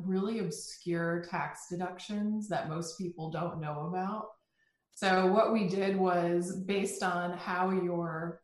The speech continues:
um, filing is going, we're looking for those things to help you. And we're making it,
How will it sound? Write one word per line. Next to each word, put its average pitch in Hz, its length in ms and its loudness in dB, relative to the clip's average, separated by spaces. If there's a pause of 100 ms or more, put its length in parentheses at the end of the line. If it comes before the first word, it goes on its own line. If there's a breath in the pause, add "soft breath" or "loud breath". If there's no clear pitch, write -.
(140)
um, 170 600 -4 (160)
filing 214 460 4
is 175 160 -2
going, 180 440 0
we're 254 260 4
looking 214 440 0
for 175 160 2
those 170 360 -2
things 170 420 -4
to 175 100 -6
help 202 340 -2
you. 160 200 -6
And 170 120 -4
we're 175 220 -2
making 185 400 -4
it, 170 180 -4